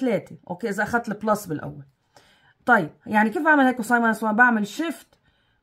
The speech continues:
كوساين ورح اعمل فراكشن، اوكي، ورح اعمل راديكال خمسة، رح اجي بالسهم مرتين، تنزل لتحت، هاي ثلاثة، اوكي، ايكوال شو طلع معي؟ فورتي وان بوينت ايتي وان، فورتي وان طلع،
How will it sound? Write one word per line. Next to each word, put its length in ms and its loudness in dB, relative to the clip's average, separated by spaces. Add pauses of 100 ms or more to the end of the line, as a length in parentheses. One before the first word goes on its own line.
كوساين 760 2 (380)
ورح 380 2
اعمل 340 2
فراكشن، 720 -2 (180)
اوكي، 400 -4
ورح 200 -4
اعمل 380 4
راديكال 440 -2
خمسة، 520 -2
رح 180 -8
اجي 200 -6
بالسهم 400 -4
مرتين، 540 -4 (320)
تنزل 280 0
لتحت، 380 -6
هاي 160 0
ثلاثة، 380 -12
اوكي، 360 -4 (320)
ايكوال 420 0
شو 100 -10
طلع 140 2
معي؟ 360 2 (280)
فورتي 440 -2
وان 280 4
بوينت 500 0
ايتي 260 -6
وان، 160 -4
فورتي 400 0
وان 200 0
طلع، 220 -12